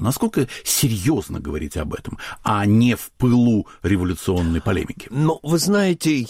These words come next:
Speaker 2: я без всякой полемики скажу так, <laughs> что, м, разговор этот или спор имеет, безусловно, более чем даже академический характер.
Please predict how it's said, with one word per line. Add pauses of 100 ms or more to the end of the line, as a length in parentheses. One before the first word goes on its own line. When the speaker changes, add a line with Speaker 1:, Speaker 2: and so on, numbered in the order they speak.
(120)
Speaker 2:
я
без
всякой
полемики
скажу
так, (400)
<laughs>
что,
м,
разговор
этот
или
спор
имеет,
безусловно,
более
чем
даже
академический
характер.